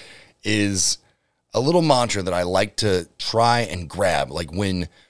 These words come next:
when something hits me sideways, right? When something doesn't go correctly, uh, when there's that interpersonal communication that's wonky and, and you, you're right on that verge of, like, let's be real, like, you're right on the verge of the rage train pulling out of the fucking station, right? You're right on the,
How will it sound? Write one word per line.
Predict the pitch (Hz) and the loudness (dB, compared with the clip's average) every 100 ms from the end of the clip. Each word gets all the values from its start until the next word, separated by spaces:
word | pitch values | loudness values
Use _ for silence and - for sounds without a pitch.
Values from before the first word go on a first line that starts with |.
| _ _ | _ _
when | 117 107 | -4 0
something | - 135 160 | 2 2 2
hits | 135 127 | 2 0
me | 123 | 0
sideways, | 104 - 85 80 71 62 50 - - | 0 2 2 0 -4 -10 -8 -8 -4
right? | 92 95 | -4 -2
When | 92 | -2
something | 92 117 123 113 | -2 -2 -2 0
doesn't | 110 107 76 | 0 0 -4
go | 92 92 | -4 -4
correctly, | - 101 87 92 90 87 87 _ _ _ _ _ - | -2 0 0 -2 -6 -6 -8 _ _ _ _ _ -4
uh, | 95 92 | 0 2
when | 90 95 | 0 0
there's | 95 92 | 0 0
that | 98 | -2
interpersonal | 104 110 - 101 - 101 | -2 -4 -2 -2 -2 -2
communication | - 101 92 98 90 87 98 92 | -4 -4 -4 -4 -2 -2 -4 -4
that's | 90 | -4
wonky | 92 90 90 - 95 87 | 0 0 0 -2 -4 -2
and, | 73 | -6
and | 65 80 82 | -8 -10 -8
you, | 90 85 - - - | -8 -10 -16 -20 -6
you're | 113 | 0
right | 101 113 | 4 4
on | 120 117 | 4 2
that | 82 69 | -2 -4
verge | 92 90 90 78 | -8 -6 -4 -4
of, | 80 69 76 - _ _ | -6 -6 -12 -18 _ _
like, | - 87 | 0 0
let's | 92 98 | 0 -2
be | 107 | -2
real, | 95 73 | -4 -2
like, | 71 - | -4 -2
you're | 117 | 2
right | 123 | 2
on | 110 | 2
the | 78 | -2
verge | 87 87 80 | -4 -4 -6
of | |
the | 69 | -8
rage | 71 80 87 82 | -6 -6 -4 -4
train | - 107 98 101 | -2 0 0 -2
pulling | 92 104 104 | -2 -2 0
out | 101 | -2
of | |
the | 98 | -2
fucking | - 101 104 | -2 -4 -2
station, | - 104 98 - 101 | -2 -2 -2 -2 0
right? | 87 98 | 0 0
You're | 76 90 | -4 -4
right | 98 104 | 0 0
on | 90 | 0
the, | 78 | -4